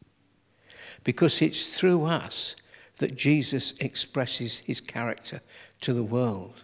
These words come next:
It's through his church that Jesus shows his life to all those outside. And one very powerful way we do this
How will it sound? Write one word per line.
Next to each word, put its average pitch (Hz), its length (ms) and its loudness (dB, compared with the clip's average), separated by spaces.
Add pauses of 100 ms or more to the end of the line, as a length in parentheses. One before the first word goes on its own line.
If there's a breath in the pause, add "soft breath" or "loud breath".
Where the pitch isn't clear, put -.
(1160 soft breath)
It's - 200 -2
through 165 300 6
his 143 280 0
church - 800 0 (480 loud breath)
that 135 160 -2
Jesus 135 640 0 (480 soft breath)
shows 147 480 4
his 120 200 -2
life 123 600 -2 (440 soft breath)
to 143 100 0
all 180 260 4
those 156 400 2
outside. 131 840 -2 (1800 soft breath)
And 120 100 0
one 214 180 6
very 208 200 4
powerful 196 580 -4
way 107 220 0
we 101 160 -4
do 98 220 -8
this - 380 -10